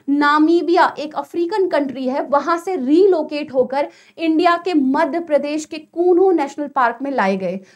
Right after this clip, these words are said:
तो चलिए आज इस वीडियो में हम जानेंगे प्रोजेक्ट चीता के बारे में और भी बहुत सारे इन्फॉर्मेटिव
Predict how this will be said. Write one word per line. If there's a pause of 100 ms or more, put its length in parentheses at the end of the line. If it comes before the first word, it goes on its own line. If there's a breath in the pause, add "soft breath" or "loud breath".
(160 soft breath)
तो
चलिए
आज
इस
वीडियो
में (300 loud breath)
हम
जानेंगे
प्रोजेक्ट
चीता
के
बारे
में (200 loud breath)
और
भी
बहुत
सारे
इन्फॉर्मेटिव